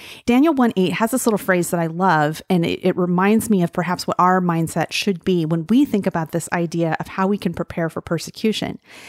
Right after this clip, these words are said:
And in Daniel one eight, it says, "But Daniel purposed in his heart that he would not defile himself with the portion of the king's meat, nor with the wine which he drank.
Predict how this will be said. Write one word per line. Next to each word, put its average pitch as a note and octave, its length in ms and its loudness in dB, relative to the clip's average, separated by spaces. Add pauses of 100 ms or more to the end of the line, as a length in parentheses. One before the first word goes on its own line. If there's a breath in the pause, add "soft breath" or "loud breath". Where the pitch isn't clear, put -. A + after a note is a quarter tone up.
(200 loud breath)
And A3 80 6
in G#3 100 2
Daniel A3+ 300 4
one B3 160 4
eight, E3+ 120 2
it F3+ 120 0
says, F3 180 0
"But - 220 -2
Daniel C4+ 460 4
purposed - 760 -2 (260 soft breath)
in G#3+ 200 2
his A3 180 2
heart - 460 -6 (420)
that G3+ 120 2
he G3+ 100 0
would F#3+ 160 4
not F3+ 240 2
defile F3+ 400 2
himself E3+ 420 0
with F3+ 120 -6
the - 40 -6
portion - 440 -2
of E3+ 80 0
the F3+ 80 0
king's F3 400 0
meat, D#3 240 0
nor E3 140 0
with G3+ 120 -2
the B3+ 60 2
wine F#3+ 360 2
which F3+ 180 0
he G#3+ 100 2
drank. E3 400 0